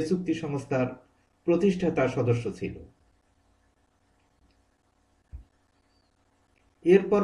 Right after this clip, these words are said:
প্রেসিডেন্ট আইজেনহাওয়ার মধ্যপ্রাচ্যের দেশগুলোর স্বাধীনতা ও অখণ্ডতা রক্ষার প্রয়োজনীয়তা অনুভব করেন। এজন্য উনিশশো পঞ্চান্ন সালের চব্বিশে ফেব্রুয়ারি তিনি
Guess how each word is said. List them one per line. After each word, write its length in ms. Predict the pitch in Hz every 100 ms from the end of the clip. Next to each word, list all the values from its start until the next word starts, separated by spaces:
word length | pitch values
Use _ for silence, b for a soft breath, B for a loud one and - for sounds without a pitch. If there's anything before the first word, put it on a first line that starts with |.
| -
প্রেসিডেন্ট 400 | 175 180 180 175 -
আইজেনহাওয়ার 640 | 135 147 160 139 117 113 - - 120
মধ্যপ্রাচ্যের 680 | 147 147 185 190 175 190 143
দেশগুলোর 560 | 127 151 151 165 170 165 170 - _ _ -
স্বাধীনতা 640 | - 135 151 175 175 175 175 180 - -
ও 60 | 143 - 127
অখণ্ডতা 580 | 127 170 180 180 175 175 175 - _ _ _ -
রক্ষার 400 | 156 170 - 160 156
প্রয়োজনীয়তা 580 | 160 139 127 123 113 117
অনুভব 260 | 107 98 101 -
করেন। 220 | 92 76 - _ _ _ _ _ _ _ _ _ _ _ _ _ _ _ _ _ - - _ _ _ _ _ _ - - _ _ _ _ _ _ _ _ _ _ _
এজন্য 340 | 156 180 202 180 135 135 151
উনিশশো 280 | 165 165 185
পঞ্চান্ন 360 | 160 156 180 175 175
সালের 300 | 180 180 170
চব্বিশে 380 | - 143 151 170
ফেব্রুয়ারি 500 | 160 151 123 120 117 107 110
তিনি 220 | 143 120